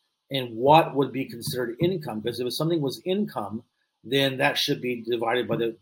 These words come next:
to the, to the beneficiaries. And there was an issue there because part of this had to do with, uh, income coming in,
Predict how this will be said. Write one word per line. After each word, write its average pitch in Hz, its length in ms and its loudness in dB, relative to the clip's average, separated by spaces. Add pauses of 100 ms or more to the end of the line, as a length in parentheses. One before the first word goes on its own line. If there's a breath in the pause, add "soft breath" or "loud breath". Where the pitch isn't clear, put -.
(100)
to 123 100 -4
the, 110 140 -2
to 110 160 -8
the 110 60 -2
beneficiaries. 117 960 -4
And 127 100 -8
there 127 80 0
was 123 180 0
an 117 140 -8
issue 190 320 4
there 113 160 2
because 120 400 -2 (100)
part 254 240 4
of 175 100 -4
this 110 320 -4 (280 soft breath)
had 147 160 4
to 170 100 6
do 131 360 2
with, 117 340 2 (540)
uh, 117 120 -2
income 156 460 2
coming 131 320 -6
in, 120 300 -6